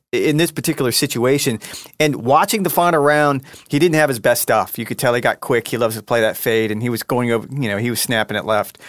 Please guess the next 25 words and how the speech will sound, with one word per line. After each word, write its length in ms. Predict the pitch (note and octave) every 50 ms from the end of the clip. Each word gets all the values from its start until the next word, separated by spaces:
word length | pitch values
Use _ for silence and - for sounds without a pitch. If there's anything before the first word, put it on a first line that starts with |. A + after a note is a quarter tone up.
| - - - -
quite 200 | - C3+ A#2+ A2
a 40 |
bit 140 | G2+ B2+ B2
off 160 | A#2 A2 G#2
the 80 | - A2
tee 240 | - - C#3 B2+ A#2+
and 80 | A#2+
really 180 | C#3 F3+ G3 G3
opened 280 | F#3+ G3 G3 G3 G#3 D3+
the 60 | C#3+
door 260 | A2 C#3+ F3 F3+ B2
for 180 | - - - G2
Phil 420 | - - - C3 B2+ C3+ C#3+ C#3
and 180 | G#2 F2+ F2 -
Jason 340 | - A#2+ C3 B2+ - G#2 G2
Day 300 | A2 A2 A2+ A#2+ C3+ B2
and 100 | G2 G2+
even 160 | B2 C3 B2
Kevin 240 | A2 - B2+ A#2 A#2
Strowman 440 | G#2+ - - B2 A#2+ C3 C3 B2 A2+
and 140 | G#2+ G2+ G#2
the 40 | G2+
rest 240 | A2 B2+ D3 - -
of 120 | G#2 G2 G2+
'em. 120 | G2 G2